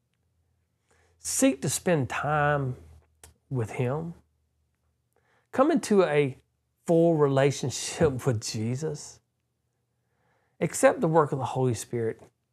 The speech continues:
in your life. It's a risky commitment, but it's one that's well worth it. Will you pray with me? So Jesus, we, we just thank you. One, we thank you that you were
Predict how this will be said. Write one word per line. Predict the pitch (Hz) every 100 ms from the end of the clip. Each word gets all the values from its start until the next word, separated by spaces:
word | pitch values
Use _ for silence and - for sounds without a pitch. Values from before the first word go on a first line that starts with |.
| _ _ _ _
in | 123
your | 120
life. | 117 107 104 - _ _ _ _ _ _ _ _ _
It's | - 139
a | 143
risky | 143 220 - 220
commitment, | 214 190 180 135 131 135
but | 131 131
it's | 127 -
one | 147 139
that's | 123 120 -
well | 123 120 127 120
worth | 113 - -
it. | _ _ _ _ _ _ _ _ - -
Will | 127
you | 117
pray | -
with | 120 113 -
me? | _ _ _ _ _ _ _ _ _ _ _ _ _ _ - - - - - - -
So | 156
Jesus, | 139 170 135 117 -
we, | 185
we | 170 196
just | 180 170 -
thank | - 180 170 -
you. | 117 - - - _ _ _ _ _ _
One, | 147 185 170
we | 165
thank | 180 160 143
you | 131
that | 127
you | 117 113 135 196 196 175 139 120 - _
were | - 123 139 127 117